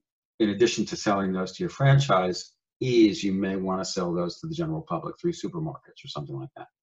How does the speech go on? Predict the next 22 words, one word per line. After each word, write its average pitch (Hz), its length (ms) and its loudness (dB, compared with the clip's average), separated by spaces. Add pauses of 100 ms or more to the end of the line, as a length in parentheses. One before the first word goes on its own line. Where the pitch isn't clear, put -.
(580)
So 107 320 6
we 110 180 4
set 113 220 4
up 113 120 2
a 107 60 2
business 101 320 2
from 107 200 0
the 92 60 -2
beginning 98 800 4 (260)
that 95 160 0
has 98 260 4
a 90 60 -2
structure 110 680 2
that 90 140 -4
allows 92 480 2
you 123 160 -2 (120)
to 175 120 -8
expand - 680 -2
it 90 180 -2 (520)
in 101 140 0
different 90 360 -2
ways 82 580 -6